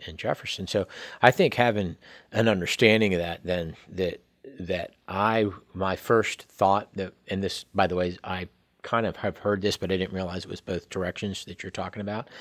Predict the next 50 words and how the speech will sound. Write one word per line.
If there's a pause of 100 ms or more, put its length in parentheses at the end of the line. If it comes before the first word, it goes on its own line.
(640)
My
first (380)
reaction
is
that
they
should
separate
those
two
areas. (220)
I
do
not
believe
that, (480)
uh,
going
north
and
going,
or
going
south
and, (140)
and
going
west,
that
those,
those
are
two
disparate
communities,
if
you
will, (880)
and
should
be
looked
at
differently. (1300)
But
I
also
would
say
that